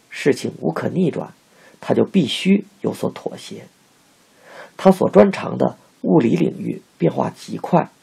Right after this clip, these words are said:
她的知识基础很快就会跟不上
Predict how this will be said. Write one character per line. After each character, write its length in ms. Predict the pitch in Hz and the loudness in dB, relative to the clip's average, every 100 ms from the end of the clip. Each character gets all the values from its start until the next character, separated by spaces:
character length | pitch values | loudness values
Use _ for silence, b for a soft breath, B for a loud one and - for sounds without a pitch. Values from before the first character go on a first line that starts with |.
| _ _ _ _ _ - | _ _ _ _ _ -14
她 100 | - | -10
的 120 | 135 | -10
知 220 | - 151 | -4 -4
识 120 | 123 | -4
基 240 | 104 - 80 | -8 -6 -6
础 260 | - - - b b | -6 -14 -16 b b
很 260 | - - - | -16 -12 -10
快 360 | - 175 - - | 2 2 2 -4
就 120 | - | -14
会 100 | 98 - | -14 -10
跟 180 | - | -10
不 140 | 82 - | -10 -12
上 300 | - 123 | -4 -4